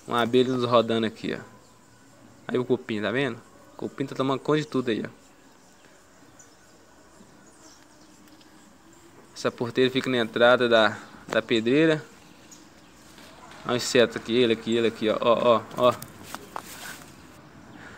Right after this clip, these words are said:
Bem, pessoal, tivemos que cortar o vídeo porque o, a abelha no,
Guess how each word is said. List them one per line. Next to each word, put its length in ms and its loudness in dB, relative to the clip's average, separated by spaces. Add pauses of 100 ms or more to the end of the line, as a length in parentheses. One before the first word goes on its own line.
(200)
Bem, 180 8
pessoal, 400 2 (1160)
tivemos 420 0
que 160 2
cortar 400 4
o 80 8
vídeo 300 2
porque 340 4
o, 140 8
a 160 6
abelha 320 6
no, 340 2